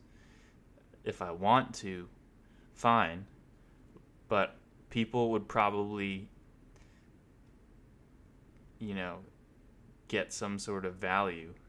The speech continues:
from just this half-baked idea, assuming that to the point you stopped at,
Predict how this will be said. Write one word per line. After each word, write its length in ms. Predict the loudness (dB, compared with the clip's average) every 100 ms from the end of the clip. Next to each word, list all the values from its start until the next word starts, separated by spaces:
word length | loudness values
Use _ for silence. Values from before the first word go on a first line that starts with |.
| -20 -20 -20 -14
from 340 | -4 -2 -2
just 500 | 2 2 0 -6 -14 -20 -20 -20 -10
this 240 | -8 -8
half-baked 720 | -4 2 2 2 -8 -10 -10 -6
idea, 540 | -4 2 4 4 2 -10 -20 -20 -20 -20 -20 -20 -16 -8
assuming 600 | -4 2 4 4 4 6
that 320 | 6 4 2 -8 -20 -20 -20 -20 -20 -20 -20 -20 -20 -20 -20 -20 -20 -20 -20 -20 -20 -14 -2
to 120 | 0
the 100 | 0
point 460 | 2 4 4 2
you 220 | 0 0 -2
stopped 520 | -2 6 8 8 2
at, 280 | -6 -8